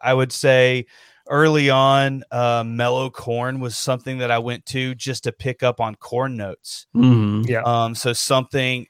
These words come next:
Speaker 1: uh, and, and you're gonna get that, you know, when the ma-, you know, there's a few things that can, you can train yourself in that way. Like, if I'm picking up a lot of corn, you know, that means
Speaker 2: Mm-hmm.
Speaker 1: it's, it's not a rye.
Speaker 2: Totally.
Speaker 1: Um,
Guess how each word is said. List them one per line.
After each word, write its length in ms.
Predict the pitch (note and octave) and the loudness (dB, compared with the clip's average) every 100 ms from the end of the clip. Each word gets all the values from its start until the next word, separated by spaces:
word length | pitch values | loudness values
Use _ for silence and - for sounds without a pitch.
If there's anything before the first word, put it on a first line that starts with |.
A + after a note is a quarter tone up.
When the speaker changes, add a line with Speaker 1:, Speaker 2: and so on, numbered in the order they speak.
| - | -10
Speaker 1:
uh, 120 | B2 - | -10 -8
and, 300 | B2 B2 B2 | -6 -6 -8
and 120 | B2+ B2 | -6 -4
you're 120 | A#2+ | -6
gonna 380 | A2 C3+ C3+ B2+ | -4 0 0 0
get 360 | G#2+ C3+ C3 - | -2 -2 -2 2
that, 360 | B2+ A#2+ A#2 - _ | 2 2 0 -6 _
you 140 | C3+ B2+ | -10 -8
know, 440 | G#2+ G#2 G#2 E2 _ _ _ _ _ G1+ _ _ _ _ | -6 -6 -10 -14 _ _ _ _ _ _ _ _ _ _
when 220 | G#2 B2 | -18 -12
the 240 | B2+ A#2+ A#2 _ _ _ _ | -8 -10 -12 _ _ _ _
ma-, 220 | A2+ B2+ - | -6 -4 -4
you 140 | C#3+ | -6
know, 140 | C#3+ A2 _ _ _ | -6 -8 _ _ _
there's 200 | D#3+ D3 D#3 | 0 2 2
a 60 | |
few 220 | - G3 G#3 | 2 0 0
things 360 | - A3 G#3 | 2 2 0
that 140 | D#3 C#3+ | -2 -2
can, 240 | D3 C3+ - | -4 -4 -6
you 100 | D3 | -6
can 160 | C#3 | -4
train 300 | C3 D3+ E3 | -2 0 0
yourself 400 | F3+ C#3+ C#3 B2 | 0 0 0 0
in 80 | B2 | -2
that 200 | B2+ A2 | 0 0
way. 200 | B2 E3+ | 4 4
Like, 160 | B2 A2+ | 4 0
if 100 | A#2 | 0
I'm 160 | F3+ | 0
picking 240 | F#3 F3 E3+ | 0 -2 -2
up 120 | C#3 | -2
a 40 | |
lot 380 | A#2 A2+ A#2 B2+ | -2 0 2 2
of 140 | A2+ - | -2 -8
corn, 580 | - D#3+ D3 G2+ G2 - _ _ _ _ _ | -8 -4 -2 -4 -8 -14 _ _ _ _ _
you 120 | C#3 | -2
know, 140 | B2 | -2
that 320 | G#2+ C3+ D3+ C3+ | 0 0 0 -2
means 480 | C#3+ B2 A2+ G#2+ | -2 0 0 -2
Speaker 2:
Mm-hmm. 120 | G#2 C3 | -4 -6
Speaker 1:
it's, 360 | B2 - - | -6 -8 -12
it's 220 | - B2 B2+ | -10 -10 -4
not 240 | A#2+ C3 | 0 0
a 80 | D3 | 2
rye. 580 | C3+ A#2 A2 G#2 C#3+ D#3 _ _ _ _ - | 4 4 4 2 -2 -8 _ _ _ _ 2
Speaker 2:
Totally. 280 | C3 B2+ A#2+ A2+ | 4 6 4 2
Speaker 1:
Um, 100 | A2+ | -2